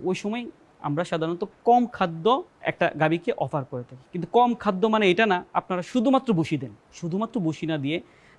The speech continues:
তার কিছু প্রোটিন, কিছু এনার্জি থাকবে এরকম, যেরকম খৈল এবং রাইস পলিশটাও এটার সাথে অ্যাড করবেন, যাতে সে এনার্জিটা পায়, হালকা প্রোটিন পায়। খাদ্য একটু কম দেন, কোনো সমস্যা নাই, যেহেতু তার মিল্ক প্রোডাকশন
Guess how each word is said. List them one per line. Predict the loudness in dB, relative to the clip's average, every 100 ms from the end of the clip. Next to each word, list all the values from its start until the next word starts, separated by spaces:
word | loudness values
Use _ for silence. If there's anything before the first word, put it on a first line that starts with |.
| -4
তার | -2
কিছু | 0 -2
প্রোটিন, | 0 0 2 2 0
কিছু | -4 -2
এনার্জি | 2 2 2 -2
থাকবে | -6 -6 -4
এরকম, | -4 -4 -6
যেরকম | -4 -4 -6 -4
খৈল | 0 2 0 -4
এবং | -8 -8 0
রাইস | 0 0 -2
পলিশটাও | -2 -2 -2 -2 -2 -4 -8
এটার | -6
সাথে | -6 -8 -6
অ্যাড | -2 -2 -2
করবেন, | -8 -8 -14 _ -20 _ _
যাতে | -4 -4
সে | -4 -4
এনার্জিটা | 2 2 2 0 -6
পায়, | -6 -2
হালকা | -2 -2 -6
প্রোটিন | -4 -4 -4 -8
পায়। | -12 -6
খাদ্য | -4 -2 -2
একটু | -2
কম | -2 0 0
দেন, | -4 -6
কোনো | -8
সমস্যা | -6 -8 -8 -4
নাই, | -4 -4 -12 _
যেহেতু | -2 -2 -2
তার | -2
মিল্ক | -2 -2
প্রোডাকশন | -6 -8 -6 -8